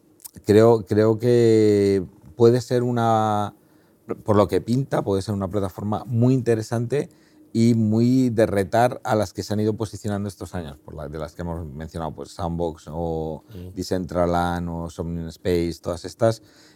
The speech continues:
Speaker 1: Igual cuando llegue Worlds, eh, de una manera extendida, va a ve-, va a ve-, veamos lo que pasa, ¿no?
Speaker 2: Y quizás
Speaker 1: Porque
Speaker 2: sea uno de los integradores de otra se-, serie de plataformas.
Speaker 1: Es que si
Speaker 2: Dentro
Speaker 1: no
Speaker 2: de ese
Speaker 1: lo hace
Speaker 2: mundo ya tienes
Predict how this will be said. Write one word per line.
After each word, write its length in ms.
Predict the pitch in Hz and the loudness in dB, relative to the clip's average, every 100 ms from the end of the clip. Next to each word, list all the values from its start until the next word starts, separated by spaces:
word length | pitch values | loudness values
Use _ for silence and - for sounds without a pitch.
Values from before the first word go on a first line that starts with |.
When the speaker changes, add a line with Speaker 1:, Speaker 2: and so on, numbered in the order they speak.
| _ | _
Speaker 1:
Igual 320 | 98 95 101 | 0 4 6
cuando 240 | 101 107 101 | 6 2 2
llegue 720 | 98 98 104 104 104 104 98 | 2 4 4 4 2 2 0
Worlds, 540 | 98 101 104 95 - _ | 2 2 2 -2 -12 _
eh, 560 | - 101 95 95 92 90 | -2 0 2 2 2 0
de 60 | 101 | -2
una 120 | 101 | -4
manera 280 | 98 98 95 | -2 0 -2
extendida, 760 | - 98 92 95 107 123 165 - _ _ _ _ 87 | -2 -4 -2 0 2 0 -4 -14 _ _ _ _ -4
va 120 | 95 | 0
a 40 | 95 | 2
ve-, 140 | 95 | 0
va 300 | - 95 98 | 0 0 2
a 20 | |
ve-, 180 | 101 104 92 | 4 2 0
veamos 720 | 92 90 92 98 107 110 113 | -4 -2 0 2 4 4 4
lo 140 | 104 | 4
que 120 | 87 | 4
pasa, 380 | 80 92 - 80 | 2 0 -2 -10
¿no? 120 | 87 | -8
Speaker 2:
Y 60 | - | -6
quizás 140 | 101 | -6
Speaker 1:
Porque 120 | 117 120 | -4 -2
Speaker 2:
sea 280 | 113 113 - - - | 0 0 -6 -20 -8
uno 180 | 131 120 | -2 0
de 80 | |
los 140 | 107 120 | 0 -2
integradores 840 | 104 104 98 101 120 127 101 90 | -6 -2 2 2 4 2 0 -4
de 100 | 95 | -10
otra 180 | 98 104 | -10 -12
se-, 240 | 101 107 - | -16 -18 -18
serie 240 | - 110 | -10 -10
de 40 | 104 | -10
plataformas. 580 | 95 101 131 131 78 - | -12 -8 -8 -8 -10 -10
Speaker 1:
Es 140 | 107 | -8
que 100 | - | -6
si 60 | 110 | -2
Speaker 2:
Dentro 160 | 107 | 2
Speaker 1:
no 40 | 113 | 6
Speaker 2:
de 40 | |
ese 100 | 117 | 8
Speaker 1:
lo 80 | 117 | 8
hace 220 | 123 131 | 6 2
Speaker 2:
mundo 220 | 131 170 - | 0 -2 -6
ya 160 | 101 - | -8 -6
tienes 360 | 92 117 123 | -8 -8 -14